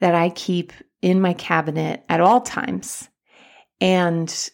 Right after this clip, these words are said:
they're just universally delicious gifts.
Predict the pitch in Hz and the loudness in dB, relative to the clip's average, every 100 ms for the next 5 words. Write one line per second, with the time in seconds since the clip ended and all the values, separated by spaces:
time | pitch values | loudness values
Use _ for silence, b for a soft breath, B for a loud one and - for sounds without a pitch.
0 | _ _ _ _ _ - 185 175 170 175 | _ _ _ _ _ -2 2 2 0 -4
1 | - 170 151 156 185 214 226 202 170 170 | -4 -10 -12 -2 2 4 4 2 2 0
2 | - 165 160 160 143 - 165 156 160 170 | -2 -2 -2 -2 -4 -2 0 0 2 2
3 | 170 - 165 160 - - - _ 151 170 | 2 0 0 0 -4 -8 -12 _ -8 -6
4 | 175 - - - - | -6 -8 -16 -14 -16